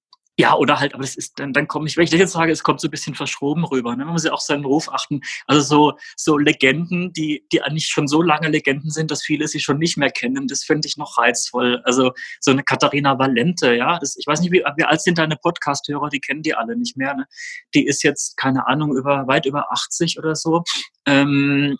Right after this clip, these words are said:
und das war halt so einer der, äh, europäischen Showstars der Nachkriegszeit, so quasi wie, wie Peter Alexander, äh,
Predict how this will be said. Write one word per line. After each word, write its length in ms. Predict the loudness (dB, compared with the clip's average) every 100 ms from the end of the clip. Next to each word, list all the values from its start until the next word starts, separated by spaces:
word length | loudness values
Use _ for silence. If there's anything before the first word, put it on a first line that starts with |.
| -2
und 120 | -2
das 100 | 0
war 140 | 2 2
halt 140 | 2
so 100 | 0
einer 240 | 0 0 2
der, 580 | 4 4 4 2 -2 -4
äh, 140 | -6 -2
europäischen 720 | -2 -2 -4 -4 -2 -4 -4
Showstars 840 | -2 0 0 -2 -4 -2 -2 -2
der 100 | -6
Nachkriegszeit, 880 | -4 -6 -8 -8 -8 -8 -6 -4 -4
so 480 | -2 0 0 -2 -10
quasi 680 | -4 -2 0 0 0 -2 -2
wie, 180 | -2 0
wie 160 | 2 2
Peter 340 | 2 2 0
Alexander, 760 | 0 -2 0 0 2 2 0 0
äh, 220 | -4 -6